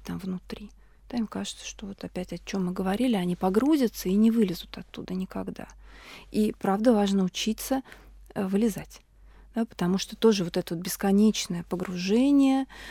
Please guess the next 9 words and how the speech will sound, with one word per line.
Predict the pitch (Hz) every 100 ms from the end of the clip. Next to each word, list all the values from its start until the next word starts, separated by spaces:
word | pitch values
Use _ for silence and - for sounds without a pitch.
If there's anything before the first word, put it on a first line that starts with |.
| - -
самобичевание, | - 202 180 170 175 - 180 190 233 254 247 240 233 220
да, | 190 190
переживание, | 185 175 170 180 202 247 247 233 220 220 - - -
оно | 196 175 175
тоже | 220 247 220
может | 180 185 180
затянуть. | 180 170 - 202 214 185 180
И | 180 -
важно | 180 208 240 208 185 175 190 202